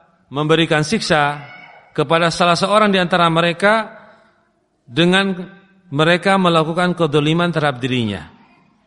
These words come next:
dengan sebuah dosa apabila mereka tidak bertobat. Maksud, artinya permasalahan tadi penjelasan tentang syirik, bahwa syirik itu merupakan doliman yang sangat besar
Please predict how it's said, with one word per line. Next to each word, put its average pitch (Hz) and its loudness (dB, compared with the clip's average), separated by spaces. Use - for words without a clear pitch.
dengan 147 0
sebuah 160 0
dosa 123 -4
apabila 143 0
mereka 160 -2
tidak 139 -4
bertobat. 104 -8
Maksud, 123 -8
artinya 156 -4
permasalahan 175 0
tadi 160 -4
penjelasan 151 -4
tentang 139 -12
syirik, 135 -8
bahwa 117 -6
syirik 135 -8
itu - -12
merupakan 131 -8
doliman 127 -4
yang 117 -8
sangat 110 -10
besar 98 -8